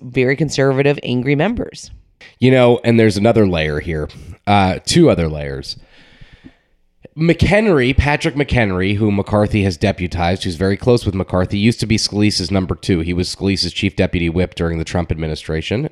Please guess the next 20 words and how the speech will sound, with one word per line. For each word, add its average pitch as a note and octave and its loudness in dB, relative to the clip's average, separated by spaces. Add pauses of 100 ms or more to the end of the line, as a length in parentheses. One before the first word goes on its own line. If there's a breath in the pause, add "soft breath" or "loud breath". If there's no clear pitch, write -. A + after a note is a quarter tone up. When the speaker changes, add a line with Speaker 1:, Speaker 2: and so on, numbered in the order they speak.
Speaker 2:
And, F2 -4 (100)
um, E2 -2 (640 soft breath)
they G#2 0
kind C3 -2
of G#2+ 0
grew A2 4
apart G#2 2
partially F3 2
over G2+ 4
McHenry's F#2 -2
relationship F2+ -2
with E2+ -4
McCarthy. F2 -2 (680 soft breath)
Um, E2+ 0 (180)
they A#2 4
won't F#2+ 2
say D2+ -4
that. D#2+ -6
I B2 4
will, A2 2